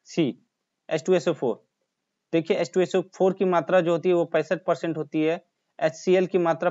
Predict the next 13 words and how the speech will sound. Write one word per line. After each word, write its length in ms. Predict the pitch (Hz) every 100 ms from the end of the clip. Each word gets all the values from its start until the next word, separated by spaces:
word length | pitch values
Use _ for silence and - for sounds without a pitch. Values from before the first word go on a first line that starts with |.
| 175
पाँच 200 | 175 180
परसेंट 380 | - 160 165 147
होती 240 | 139 165
है 140 | 185 202 _ _
और 100 | 147
एचएनओ 360 | 156 170 165 170
थ्री 240 | - 170
की 140 | 165 170
मात्रा 280 | 156 147 175
तीस 240 | 170 175
परसेंट 360 | - 143 139 120
होती 200 | 113
है। 80 | 110